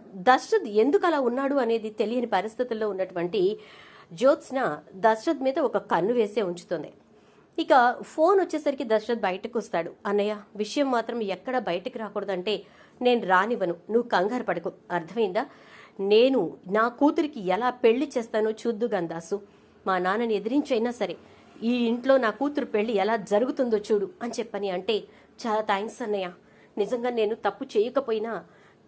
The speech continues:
నిజం బయట పెట్టకుండా చేసిన తప్పుని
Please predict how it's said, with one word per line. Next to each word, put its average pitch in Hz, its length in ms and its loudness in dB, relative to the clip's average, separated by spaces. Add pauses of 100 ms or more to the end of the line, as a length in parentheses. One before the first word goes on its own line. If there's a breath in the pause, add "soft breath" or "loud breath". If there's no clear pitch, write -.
(140)
నిజం 240 320 4
బయట 240 320 2
పెట్టకుండా 226 440 -6 (100)
చేసిన 202 260 -4
తప్పుని 196 560 -4